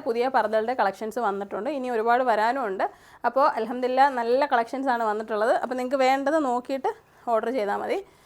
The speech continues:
ഇതിപ്പോൾ രണ്ടായിരത്തിനും നാലായിരത്തിനും ഇടയ്ക്കുള്ള പർദ്ദകളാണ് കാണിക്കുന്നത്. ഓരോന്നിൻ്റെയും വില പറയാൻ കുറച്ച് ബുദ്ധിമുട്ടുണ്ട്. അതുകൊണ്ട് നിങ്ങൾക്ക് ആവശ്യമുള്ളവർ, ആ, ബുക്ക് ചെയ്യണേ. ഞാൻ സൈസ് പറയാം. ഇത് ലാർജ് സൈസാണ്, ഫിഫ്റ്റി ഫോർ ആണ്. ഇങ്ങനെ ഫ്രോക്ക് പോലെ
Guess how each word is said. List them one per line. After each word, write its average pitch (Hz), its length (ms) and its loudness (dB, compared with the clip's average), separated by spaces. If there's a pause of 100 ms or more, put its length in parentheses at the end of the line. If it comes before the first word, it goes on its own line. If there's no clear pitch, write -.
(220)
ഇതിപ്പോൾ 320 240 4
രണ്ടായിരത്തിനും 302 580 4 (180)
നാലായിരത്തിനും 262 500 6
ഇടയ്ക്കുള്ള 240 340 0
പർദ്ദകളാണ് 208 440 2
കാണിക്കുന്നത്. 202 360 2
ഓരോന്നിൻ്റെയും 247 520 2
വില 233 200 4
പറയാൻ 226 260 2 (120)
കുറച്ച് 220 260 -2
ബുദ്ധിമുട്ടുണ്ട്. 202 560 -4
അതുകൊണ്ട് 220 320 -2
നിങ്ങൾക്ക് 233 200 2 (100)
ആവശ്യമുള്ളവർ, 233 680 2 (760)
ആ, 214 40 2 (460)
ബുക്ക് 220 180 -2
ചെയ്യണേ. 190 260 0 (440)
ഞാൻ 294 120 0
സൈസ് 339 300 6
പറയാം. 254 260 2 (600)
ഇത് 339 160 2
ലാർജ് 302 380 8
സൈസാണ്, 262 440 2 (160)
ഫിഫ്റ്റി 285 400 -2
ഫോർ 262 320 8
ആണ്. 226 180 2 (360)
ഇങ്ങനെ 285 220 4
ഫ്രോക്ക് 294 360 12
പോലെ 302 180 12